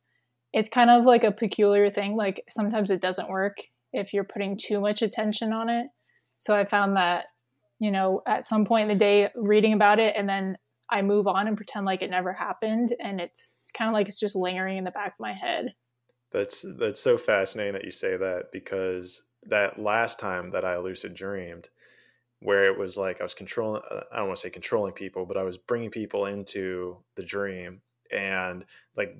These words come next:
Speaker 2: very aware. Like, it was the most, like, controlled lucid dream I had. I had listened to a podcast earlier in that day that was talking about lucid dreaming.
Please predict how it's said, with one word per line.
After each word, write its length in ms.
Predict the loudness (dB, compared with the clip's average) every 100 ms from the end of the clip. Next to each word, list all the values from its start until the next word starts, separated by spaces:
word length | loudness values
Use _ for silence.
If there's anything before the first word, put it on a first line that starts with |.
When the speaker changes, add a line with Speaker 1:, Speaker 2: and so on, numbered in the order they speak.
| -2
Speaker 2:
very 320 | 2 2 2
aware. 420 | -2 -4 -4 -6
Like, 160 | -8 -10
it 60 |
was 160 | -10 -8
the 80 | -8
most, 520 | -6 -4 -4 -6 -10
like, 460 | -6 -6 -6 -10 _ _ _ _ _ _ _ _ _
controlled 520 | -12 -10 -4 -2 -2 -4
lucid 280 | -8 -8
dream 200 | -10 -10
I 80 | -10
had. 480 | -6 -4 -4 -4 -10 _ _ -20 -20 _ _ _ _ -2
I 100 | -2
had 500 | 0 2 2 0 -2 _
listened 280 | -8 -6 -4
to 80 | -6
a 80 | -6
podcast 720 | -2 0 0 0 -4 -2 -2
earlier 200 | -2 -2
in 100 | -4
that 180 | -8 0
day 180 | 2 4
that 120 | 2
was 100 | -2
talking 300 | -4 -4 -4
about 200 | -6 -4
lucid 280 | -6 -10 -14
dreaming. 580 | -8 -8 -6 -10 -12